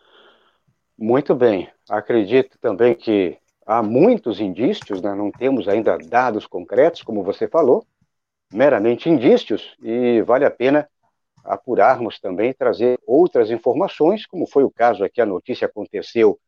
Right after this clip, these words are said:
ou seja, o caso aconteceu, essa situação aconteceu no começo da manhã, e já estamos atualizando com números, que é o que temos neste momento. Temos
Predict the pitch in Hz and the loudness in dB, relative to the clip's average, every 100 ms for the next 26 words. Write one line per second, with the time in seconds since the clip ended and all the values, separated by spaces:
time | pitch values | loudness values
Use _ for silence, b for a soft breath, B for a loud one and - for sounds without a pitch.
0 | _ 110 - 104 98 - 120 151 107 101 | _ -12 -8 -4 -4 -2 2 2 2 -2
1 | - 113 107 92 - 113 98 - _ _ | -4 -8 -8 -10 -2 2 2 -2 _ _
2 | _ 101 113 104 123 - 107 - 127 113 | _ -10 -6 -6 -6 -4 -4 0 0 0
3 | - 113 120 110 120 113 107 113 107 104 | -2 -4 -2 -4 -2 -2 -2 -2 0 0
4 | 110 123 190 147 214 b b _ _ 151 | 2 2 4 2 0 b b _ _ -4
5 | 131 175 - 139 160 117 139 - 165 151 | 0 0 0 2 2 4 2 2 2 2
6 | 104 123 143 147 180 202 170 202 147 127 | 4 2 2 0 -2 2 2 2 0 -4
7 | - 165 190 - 262 - 180 214 185 202 | 0 0 0 -2 -10 2 4 4 2 2
8 | 208 247 277 175 113 - _ _ _ _ | 0 0 2 2 0 -4 _ _ _ _
9 | _ _ _ _ 98 123 - | _ _ _ _ -12 -10 -12